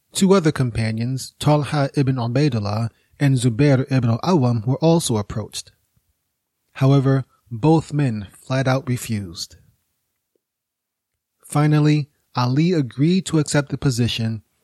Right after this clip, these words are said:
but he wanted it to be publicized. He went to the Prophet's mosque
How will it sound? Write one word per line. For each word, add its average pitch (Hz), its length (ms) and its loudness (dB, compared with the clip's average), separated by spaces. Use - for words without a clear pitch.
but 120 220 0
he 120 160 2
wanted 151 380 0
it 160 160 0
to 147 80 -2
be 127 120 0
publicized. - 920 -6
He 123 140 -4
went 147 240 2
to 180 80 2
the 180 80 4
Prophet's 175 480 -2
mosque 127 440 -2